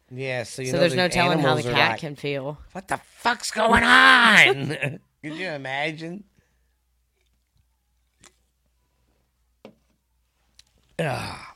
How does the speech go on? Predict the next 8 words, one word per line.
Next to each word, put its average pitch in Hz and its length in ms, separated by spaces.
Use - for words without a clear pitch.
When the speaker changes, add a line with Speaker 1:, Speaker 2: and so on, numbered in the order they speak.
Speaker 1:
all 147 140
right. 95 300
Speaker 2:
Sounds 170 260
like 160 140
a 147 40
bunch 151 280
of 139 140
banshees. 135 800